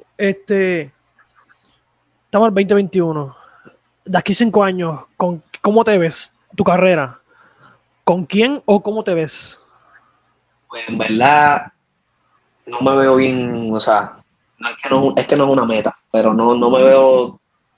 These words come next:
Speaker 2: así bien trepado, bien pegado, sino me veo viviendo cómodo, haciendo lo que me gusta, que es la música.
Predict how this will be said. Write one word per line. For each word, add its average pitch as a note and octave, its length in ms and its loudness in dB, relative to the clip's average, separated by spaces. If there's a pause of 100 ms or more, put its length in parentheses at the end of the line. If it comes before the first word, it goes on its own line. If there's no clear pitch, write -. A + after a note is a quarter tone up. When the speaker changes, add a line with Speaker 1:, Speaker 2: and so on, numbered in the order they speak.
(140)
Speaker 2:
así A#2 240 -4
bien A2 340 -4
trepado, A2 560 0
bien G#2 180 -6
pegado, G2+ 300 -4
sino G#2+ 220 -6
me G#2+ 100 -4
veo B2 380 4
viviendo A#2+ 440 0
cómodo, C3 380 2
haciendo B2 300 -2
lo A#2+ 100 2
que A#2 80 -4
me A2+ 140 -4
gusta, C3 360 -4
que A2 60 -6
es A#2+ 80 -2
la A#2 140 0
música. B2 600 -4